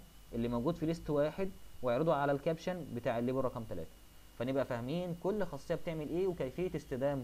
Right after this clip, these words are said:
كل خاصية. طبعًا انا لو غيرت وعملت كده هتلاحظ اللي اتغير، هتلاحظ ان ديت كلمة، ان ديت اتنين اتغيرت وعملت هنا،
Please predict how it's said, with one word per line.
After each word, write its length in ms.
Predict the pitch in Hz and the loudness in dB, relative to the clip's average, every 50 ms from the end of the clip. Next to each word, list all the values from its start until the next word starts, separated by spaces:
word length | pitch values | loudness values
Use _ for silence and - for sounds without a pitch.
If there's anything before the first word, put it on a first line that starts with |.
| - | 0
كل 240 | - 143 143 135 135 135 - - - - - - | 0 2 2 2 2 0 -2 -6 -6 -6 -2 0
خاصية. 380 | 156 143 - - - 107 87 85 | 0 -2 -2 -2 -2 -2 -2 0
طبعًا 260 | - 135 135 131 135 | 0 0 0 2 2
انا 100 | 131 127 | 2 2
لو 120 | 123 120 | 4 4
غيرت 300 | 117 123 127 143 156 - | 4 6 4 4 4 2
وعملت 280 | 143 127 139 151 151 156 | 2 2 2 0 0 0
كده 240 | - 165 170 202 214 - - - - - - - - - | 2 4 4 4 2 0 -6 -10 -10 -10 -10 -12 -6 -4
هتلاحظ 340 | 127 113 120 139 135 139 143 | -2 0 2 2 4 4 4
اللي 100 | 151 143 | 4 4
اتغير، 320 | 131 123 135 139 143 139 | 4 6 8 8 8 8
هتلاحظ 460 | 127 123 117 113 - 131 127 131 127 131 | 6 2 0 -2 0 -2 0 0 0 0
ان 160 | 123 120 120 | 0 2 4
ديت 180 | 139 139 135 - | 4 2 2 2
كلمة، 220 | 143 139 135 131 135 - - | 0 2 2 2 0 0 0
ان 240 | 120 117 113 117 | 0 2 2 2
ديت 160 | 120 139 135 131 | 2 2 2 0
اتنين 360 | 123 - 135 139 139 135 135 | -2 -2 0 0 0 0 -2
اتغيرت 580 | - - 107 107 104 104 113 113 127 135 127 | -4 -4 -6 -4 -4 -2 0 2 2 2 2
وعملت 280 | 131 117 127 120 - - | 0 0 0 -2 -2 -2
هنا، 120 | 104 87 | -4 -4